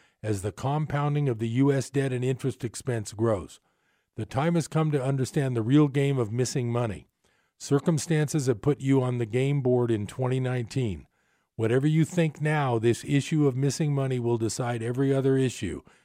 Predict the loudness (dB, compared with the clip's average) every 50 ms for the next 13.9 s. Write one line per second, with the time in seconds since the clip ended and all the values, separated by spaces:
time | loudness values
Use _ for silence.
0 | _ _ -8 -8 -8 -2 2 2 4 4 2 0 0 0 -2 -2 -4 -4 -8 -12
1 | -20 -20 _ _ -4 0 0 2 2 0 -2 -4 -6 -6 -6 -4 -2 -2 -2 -2
2 | -2 -2 -2 -2 -2 -2 0 0 0 0 0 -4 -10 -18 -20 _ _ _ _ _
3 | _ _ _ _ _ _ _ _ _ -2 0 2 2 2 0 0 -2 -2 0 2
4 | 2 2 0 0 -2 -4 -4 -2 -2 0 4 4 6 6 6 4 4 4 4 4
5 | 4 2 2 0 0 0 0 0 0 0 0 0 -2 -4 -8 -14 _ _ _ _
6 | -4 0 0 2 0 0 -2 -4 -6 -6 -4 -2 -2 -2 -2 -2 -2 -2 -2 -2
7 | -2 -2 0 -2 -2 -2 -4 -6 -6 -4 -4 -6 -6 -6 -4 -2 -2 0 0 -2
8 | -2 -2 -2 -2 0 -2 -4 -6 -12 -20 _ _ _ -8 -6 -4 -2 -2 -4 -2
9 | -2 -2 -2 -2 -2 -4 -10 -6 -4 -2 0 0 0 -2 -2 0 0 0 -2 0
10 | -2 -4 -2 0 0 2 4 4 4 4 2 0 -2 -2 -4 -6 -10 -16 _ _
11 | _ _ -8 -4 -4 -4 -2 -2 -4 -4 -4 -4 -4 -4 -2 -2 -4 -6 -10 -14
12 | -18 -20 -20 _ _ _ _ _ _ _ _ _ _ _ _ _ _ _ _ _
13 | _ _ _ _ _ -10 -10 -8 -8 -6 -2 0 0 2 0 0 -2